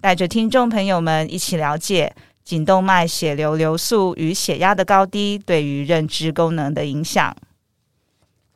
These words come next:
在二零一八年三月底时，台湾已正式迈入高龄社会哦。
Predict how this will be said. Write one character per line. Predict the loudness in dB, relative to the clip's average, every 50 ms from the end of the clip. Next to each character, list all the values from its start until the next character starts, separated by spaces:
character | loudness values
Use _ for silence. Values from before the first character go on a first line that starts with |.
| _ _ _ _ _ _
在 | _ 0 2 4
二 | 4 4
零 | 4 2 0 0
一 | 0 2
八 | 4 4 4
年 | 4 2 0 0 0
三 | 2 0 0 2
月 | 2 0 0 0
底 | -2 -2 -2
时， | -2 -2 -4 -2 -2 -4 -4 -6 -8
台 | -12 -10 -6 -6 -4 -2
湾 | 0 0 0 0 0
已 | -2 -4 -6
正 | -4 0 2 2 2 2
式 | -2 -4 -4 -2
迈 | 0 2 2 2 2
入 | 2 0 0 -2
高 | -2 -2 0 0 0 0
龄 | -2 -4 -4 -4
社 | -4 -2 0 -2 -2
会 | 0 -2 -2 -2
哦。 | -2 -4 -6